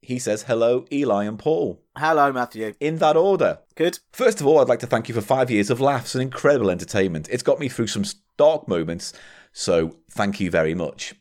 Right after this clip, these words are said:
Speaker 1: Thank you.
Speaker 2: Thank you.
Speaker 1: However, in this week's episode, oh, I'm not reading this out. Oh,
Speaker 2: Why?
Speaker 1: it's, it back, it, it's 'cause it's one of your fan letters, so I'm not reading it.
Speaker 2: Oh, come on, Paul. Give me something. I'm here by myself.
Speaker 1: Topless.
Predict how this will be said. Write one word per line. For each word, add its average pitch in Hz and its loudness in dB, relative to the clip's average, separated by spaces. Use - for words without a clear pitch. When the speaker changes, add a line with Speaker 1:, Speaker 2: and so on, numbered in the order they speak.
Speaker 1:
Thank 80 -4
you. 262 2
Speaker 2:
Thank 110 -8
you. 117 0
Speaker 1:
However, 151 2
in 175 -4
this 208 0
week's 190 -2
episode, 131 0
oh, 98 4
I'm 104 -2
not 123 0
reading 80 -8
this 76 -6
out. 80 -2
Oh, 95 2
Speaker 2:
Why? 101 4
Speaker 1:
it's, - -6
it - -8
back, 120 -2
it, 139 -8
it's 135 -10
'cause 151 -4
it's 156 -2
one 165 0
of 156 2
your 151 2
fan 147 -2
letters, 107 0
so 104 -2
I'm 107 0
not 127 -2
reading 85 -4
it. - -2
Speaker 2:
Oh, 240 4
come 285 2
on, 196 4
Paul. 160 -2
Give 320 2
me 214 0
something. 202 0
I'm 170 -4
here 262 2
by 269 6
myself. 247 0
Speaker 1:
Topless. 120 0